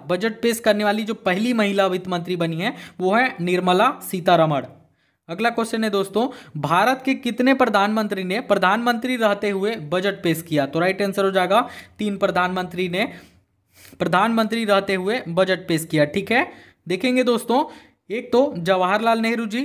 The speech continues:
दूसरे इंदिरा गांधी और तीसरे आपका राजीव गांधी, ठीक है। सबसे अधिक बार बजट पेश करने का रिकॉर्ड किस नेता के नाम है? तो राइट आंसर हो जाएगा मोरारजी देसाई, ठीक है। इन्होंने कितनी बार बजट पेश किया?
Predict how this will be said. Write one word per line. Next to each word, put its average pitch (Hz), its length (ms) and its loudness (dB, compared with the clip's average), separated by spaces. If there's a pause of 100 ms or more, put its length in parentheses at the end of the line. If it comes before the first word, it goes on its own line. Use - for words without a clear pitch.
दूसरे 220 340 -2
इंदिरा 208 400 2
गांधी 220 340 -2
और 302 180 -2
तीसरे 240 520 0
आपका 214 380 4 (440)
राजीव 165 400 0
गांधी, 131 260 -2
ठीक 185 240 -4
है। - 260 0 (2250)
सबसे 226 340 2 (100)
अधिक 226 280 2
बार 254 160 4
बजट 226 380 -2
पेश 240 180 0
करने 226 280 2
का 226 120 0
रिकॉर्ड 214 420 4 (100)
किस 247 200 0 (220)
नेता 196 360 0
के 180 160 0
नाम 165 240 2
है? 214 140 -2
तो 196 140 -2
राइट 196 220 2
आंसर 196 260 2
हो 180 80 0
जाएगा 180 380 2 (280)
मोरारजी 196 640 2
देसाई, 156 360 -2
ठीक 185 240 -6
है। 233 100 2 (100)
इन्होंने 240 320 2
कितनी 233 320 -2
बार 233 180 4
बजट 226 340 -2
पेश 233 200 -4
किया? 233 300 0